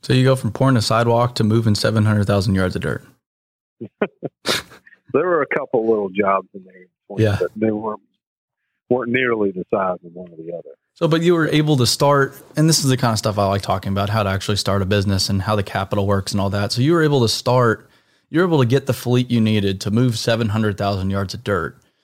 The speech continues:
Speaker 1: without very much capital up front because, one, you rented the equipment, so you weren't, you know, buying things and had these enormous payments to make. And then two, you were just honest with them about, you know, what you can afford and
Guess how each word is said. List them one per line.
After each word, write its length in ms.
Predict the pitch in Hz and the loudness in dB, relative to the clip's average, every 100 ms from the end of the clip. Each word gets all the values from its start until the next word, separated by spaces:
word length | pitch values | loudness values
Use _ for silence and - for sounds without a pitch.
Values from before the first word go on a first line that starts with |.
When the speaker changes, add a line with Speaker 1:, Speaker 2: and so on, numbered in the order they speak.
| _ _ | _ _
Speaker 1:
without 460 | - 113 127 147 139 | -4 0 2 0 0
very 300 | 120 127 127 | 0 2 4
much 280 | 117 120 - | 4 0 -2
capital 480 | 120 113 - 101 101 | 0 0 0 2 2
up 160 | 87 | 0
front 400 | - 110 95 80 _ _ | -2 0 0 -2 _ _
because, 640 | 113 - 107 98 - - _ _ _ _ _ _ _ | -4 2 2 2 -4 -8 _ _ _ _ _ _ _
one, 600 | 113 113 127 127 120 113 - | -6 0 4 4 4 0 -2
you 180 | 117 104 | -2 2
rented 380 | 117 120 113 | 2 2 0
the 100 | 104 | 0
equipment, 560 | 101 - 117 107 101 90 _ - | -2 0 0 2 0 -4 _ -8
so 120 | - | -2
you 80 | 110 | 2
weren't, 240 | 110 113 - | 2 0 -4
you 120 | 113 | -4
know, 100 | 107 | -2
buying 400 | 92 104 107 104 | 0 2 2 2
things 340 | 101 104 107 104 | 2 0 2 0
and 100 | 104 | -2
had 120 | 104 | -2
these 140 | 104 | -2
enormous 580 | 101 101 104 98 - - _ _ | 0 0 0 0 -4 -8 _ _
payments 440 | - 117 104 - | -2 0 0 -2
to 80 | - | -4
make. 340 | 101 98 - - _ _ _ _ _ | -2 -4 -6 -16 _ _ _ _ _
And 200 | 127 127 | 0 2
then 200 | 120 113 | 4 2
two, 500 | - 143 135 123 120 | 2 2 4 4 2
you 140 | 117 117 | 0 2
were 100 | 113 | 2
just 220 | 120 120 | 0 2
honest 320 | 113 120 104 | 2 2 2
with 140 | 113 110 | 0 2
them 160 | 107 | 2
about, 400 | 98 98 95 - _ _ - | 2 0 0 -4 _ _ -6
you 80 | 107 | -4
know, 60 | 82 | -2
what 260 | 110 117 | -2 0
you 100 | 120 | 0
can 160 | - 101 | 0 -4
afford 640 | 92 117 120 107 98 - _ | -2 0 2 2 0 -6 _
and 200 | 110 110 | -2 -2